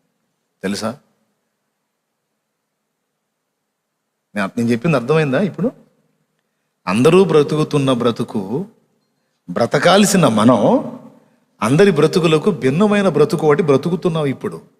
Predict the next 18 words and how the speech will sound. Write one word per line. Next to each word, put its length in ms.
ఈ 160
ప్రయాణం, 560
ఈ 160
బ్రతుకు 380
మనకు 240
ఎలాంటిదో 440
తెలుసా? 420
నీళ్ళ 360
మీద 220
నడక 340
లాంటిది. 520
నీళ్ళ 340
మీద 220
నడక 340
చిన్న 300
విషయం 360
కాదు 260
ఇది. 240